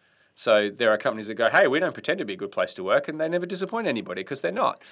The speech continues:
We're attempting to be an amazing place, and we don't always get there, and so that's a challenge.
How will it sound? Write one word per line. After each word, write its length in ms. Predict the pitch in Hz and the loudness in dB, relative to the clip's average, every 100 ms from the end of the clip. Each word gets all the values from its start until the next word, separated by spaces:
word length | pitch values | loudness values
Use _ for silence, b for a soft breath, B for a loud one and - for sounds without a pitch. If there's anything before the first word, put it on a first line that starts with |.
| B B B | B B B
We're 160 | 120 139 | 4 4
attempting 400 | 131 160 151 117 | 6 0 -2 -4
to 60 | |
be 120 | 117 110 | -2 -2
an 80 | |
amazing 360 | 107 104 104 104 | 0 0 -2 -4
place, 260 | 110 107 - | 0 0 0
and 80 | |
we 80 | 101 | -4
don't 120 | 107 | -2
always 220 | 104 98 - | -2 -6 -4
get 200 | 104 - | -6 -2
there, 180 | 95 | -4
and 160 | 95 95 | -4 -8
so 120 | - | -4
that's 240 | 110 117 - | 0 0 -2
a 60 | |
challenge. 640 | - 110 131 117 107 - | 0 2 2 -2 -10 -12